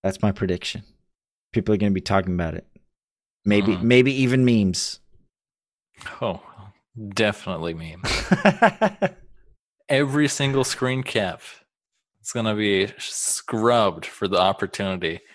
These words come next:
Speaker 2: Meme co-, the meme economy, it's gonna go crazy.
Speaker 1: Yep. I, I, it, I hate to admit that it took me far longer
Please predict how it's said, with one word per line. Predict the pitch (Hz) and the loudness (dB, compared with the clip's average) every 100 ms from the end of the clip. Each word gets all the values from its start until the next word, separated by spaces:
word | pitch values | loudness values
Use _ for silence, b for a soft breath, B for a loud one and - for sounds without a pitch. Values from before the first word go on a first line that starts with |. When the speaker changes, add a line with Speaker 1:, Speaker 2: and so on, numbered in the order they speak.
| b | b
Speaker 2:
Meme | 110 117 143 151 | -2 2 2 2
co-, | - 127 | -2 -2
the | 107 | -2
meme | 110 127 139 | 0 0 -2
economy, | - 117 117 127 139 | -4 -2 -2 -2 -6
it's | 131 - | -8 -6
gonna | 107 | -2
go | 104 98 | 0 0
crazy. | - 104 87 85 - _ _ _ _ _ _ _ - | 0 0 -2 -8 -14 _ _ _ _ _ _ _ 2
Speaker 1:
Yep. | 113 - - _ _ _ _ _ _ _ _ _ _ _ _ _ _ _ _ _ - | 2 2 -6 _ _ _ _ _ _ _ _ _ _ _ _ _ _ _ _ _ 6
I, | 131 160 180 - | 8 10 8 6
I, | 104 156 170 165 147 - - _ _ _ _ _ _ | 4 8 8 6 4 -6 -20 _ _ _ _ _ _
it, | 170 131 - 147 | 0 0 0 2
I | 147 | 4
hate | 135 170 175 | 6 4 8
to | 185 | 6
admit | 143 127 123 127 | 8 6 4 6
that | 117 | 4
it | 117 | 4
took | - 143 | 2 0
me | 143 120 | 2 0
far | - 117 113 113 | 4 6 8 8
longer | 104 107 110 113 120 131 135 151 | 6 4 6 6 6 4 -2 -8